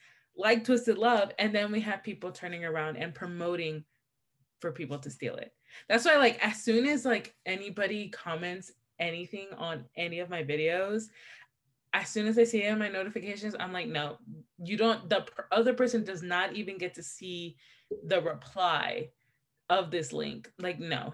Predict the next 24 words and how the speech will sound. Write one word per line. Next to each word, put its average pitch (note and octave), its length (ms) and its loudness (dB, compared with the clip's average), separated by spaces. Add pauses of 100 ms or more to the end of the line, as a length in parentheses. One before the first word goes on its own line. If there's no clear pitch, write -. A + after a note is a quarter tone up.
(140)
it's F#3 240 -2
not D#3+ 300 -4
gonna E3 140 -8 (140)
be D3+ 80 -8
a D3 40 -12
thing - 380 -20 (520)
because A3+ 280 4
it's A#3 220 -2
not A#3 300 2
fair C#4+ 340 2
and - 240 -4
it's - 220 -10
not A#3 220 0
right B3 360 -2 (180)
because A#3 180 6
no A3+ 140 8
one A#3+ 200 4
knows G#3 380 2 (220)
where F#3+ 220 0
the F3+ 100 -2
boundary E3+ 420 0
is D#3+ 120 -2
to E3+ 100 -12
stop. G3 480 -2